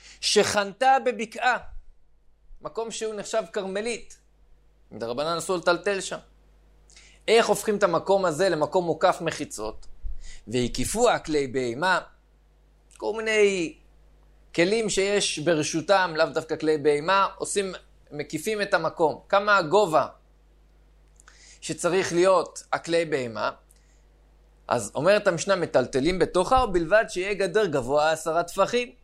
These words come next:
זה תנאי אחד. תנאי שני, "ולא יהיו פרצות יתרות על הבניין." צריכים לשים לב ולהשגיח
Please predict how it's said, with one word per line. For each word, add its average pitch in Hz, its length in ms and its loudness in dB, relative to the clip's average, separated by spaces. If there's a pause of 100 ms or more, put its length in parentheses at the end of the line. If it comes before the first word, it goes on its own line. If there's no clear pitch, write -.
(880)
זה 165 180 2
תנאי 190 340 0
אחד. 202 280 4 (560)
תנאי 190 360 2
שני, 131 500 0 (540)
"ולא 127 420 2
יהיו 226 440 2
פרצות 202 760 4
יתרות 175 520 -2
על 165 100 0
הבניין." 139 480 -4 (340)
צריכים 151 600 -6 (340)
לשים 190 400 -4
לב 208 200 2
ולהשגיח 160 920 2